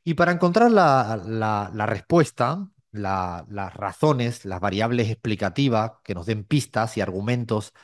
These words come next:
a por qué el señor Javier Milei dice que la economía está floreciendo cuando en cada barrio lo único que yo veo es una imagen todo marchitado, en cada, eh, heladera lo que yo veo es marchitado, en cada,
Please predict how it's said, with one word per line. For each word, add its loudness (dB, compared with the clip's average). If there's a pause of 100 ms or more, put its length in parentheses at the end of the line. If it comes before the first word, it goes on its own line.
(160)
a -4
por -2
qué 4
el 2
señor -2
Javier 0
Milei 0
dice -4
que -6
la -6
economía -8
está -4
floreciendo -2 (440)
cuando -2 (240)
en -10
cada 4
barrio 2
lo 0
único -4
que -4
yo -4
veo 0
es -8
una -8
imagen -8
todo -4
marchitado, 0 (420)
en -4
cada, -2 (100)
eh, -6
heladera 2
lo -2
que -10
yo -6
veo -2
es -8
marchitado, -2
en -12
cada, -2